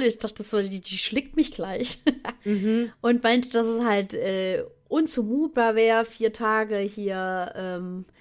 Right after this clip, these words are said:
Speaker 1: das Kind zu Hause zu betreuen und so weiter und so fort und was, was wir für ein Saftladen wären und so weiter und so fort und so. Und dann dachte ich auch, Mann,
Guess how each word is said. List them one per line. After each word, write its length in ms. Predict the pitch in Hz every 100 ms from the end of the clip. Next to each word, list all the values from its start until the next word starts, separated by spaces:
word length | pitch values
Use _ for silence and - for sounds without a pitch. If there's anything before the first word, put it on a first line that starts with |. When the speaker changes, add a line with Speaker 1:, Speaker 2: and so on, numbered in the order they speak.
| - - -
Speaker 1:
das 160 | - -
Kind 280 | 262 277 269
zu 140 | 240
Hause 280 | 240 240 233
zu 140 | 214
betreuen 720 | 214 208 196 190 196 190 202
und 280 | 196 240 269
so 140 | 262 196
weiter 300 | 202 214 196
und 120 | 190
so 100 | 196
fort 420 | - 196 226 220
und 200 | 196 190
was, 240 | 202 - -
was 180 | - 202
wir 80 |
für 260 | - - 196
ein 80 | 185
Saftladen 680 | - 247 - 208 208 208 190
wären 520 | 190 190 190 196 196
und 200 | 233 254
so 140 | 240
weiter 300 | 185 190 190
und 100 | 185 -
so 80 |
fort 400 | - 226 254 247
und 100 | 233
so. 220 | 226 233 226 - - - - - - _
Und 100 | 233
dann 100 | 247
dachte 240 | 285 302 285
ich 140 | -
auch, 240 | - 302 247
Mann, 520 | 254 330 349 269